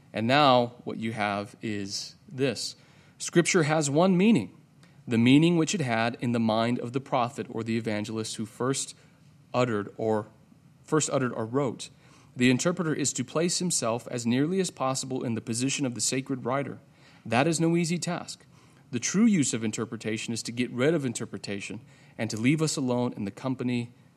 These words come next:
in company with the author. So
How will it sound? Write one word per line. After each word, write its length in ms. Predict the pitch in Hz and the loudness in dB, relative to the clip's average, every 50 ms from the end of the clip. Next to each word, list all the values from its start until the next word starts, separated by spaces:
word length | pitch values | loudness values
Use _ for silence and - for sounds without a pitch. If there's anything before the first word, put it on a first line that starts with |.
| _ _ _ _ _ _ _ _ _ _ - | _ _ _ _ _ _ _ _ _ _ 2
in 180 | 147 165 175 | 4 4 4
company 400 | - 143 123 117 107 104 101 98 | 2 2 0 0 0 -2 -4 -4
with 340 | 98 107 113 117 113 - - _ _ - - - _ - _ _ | -2 -2 -4 -4 -6 -10 -20 _ _ -20 -20 -20 _ -20 _ _
the 180 | - 120 117 - | -6 -4 -4 -4
author. 380 | - 95 90 90 117 - - - - _ _ _ _ _ _ _ _ _ _ | -4 -6 -6 -6 -6 -12 -16 -16 -18 _ _ _ _ _ _ _ _ _ _
So 280 | - - 127 120 113 | 2 2 2 2 2